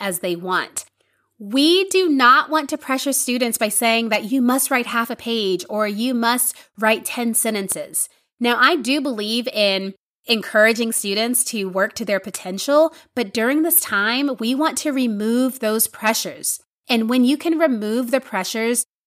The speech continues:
during this time of creative writing prompt practice, you may find that you are going to get more than you would have even asked for to begin with. When kids are not held to constraints here,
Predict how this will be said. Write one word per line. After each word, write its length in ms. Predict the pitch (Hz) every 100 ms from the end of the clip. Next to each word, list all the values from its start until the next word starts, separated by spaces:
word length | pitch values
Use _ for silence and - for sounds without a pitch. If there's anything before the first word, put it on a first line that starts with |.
| 202
during 440 | 180 208 233 294 285
this 200 | 240 -
time 520 | - 190 190 220 254 -
of 220 | 208 190
creative 600 | - 220 185 220 208 160
writing 360 | 165 180 214 196
prompt 480 | - 185 214 - -
practice, 580 | 180 190 330 370 359 - _ -
you 260 | 208 277
may 200 | 339 427
find 440 | 392 233 233 339 277
that 380 | 220 - 196 208
you 200 | 302 415
are 120 | 370
going 300 | 349 339 320
to 100 | 277
get 320 | 220 262 247
more 520 | 220 208 214 277 311
than 220 | 269 240
you 280 | 208 233 262
would 320 | 254 240 233
have 120 | 233 202
even 280 | 247 254 226
asked 380 | 220 277 -
for 160 | 262 247
to 140 | 247
begin 360 | 196 175 208 262
with. 260 | 180 - - _ _ _ -
When 220 | 233 226
kids 340 | - 277 277 370
are 100 | 381
not 220 | 349 285
held 600 | - 185 202 240 233 -
to 180 | 247 233
constraints 800 | - 190 - - 185 196 240 -
here, 420 | 294 294 294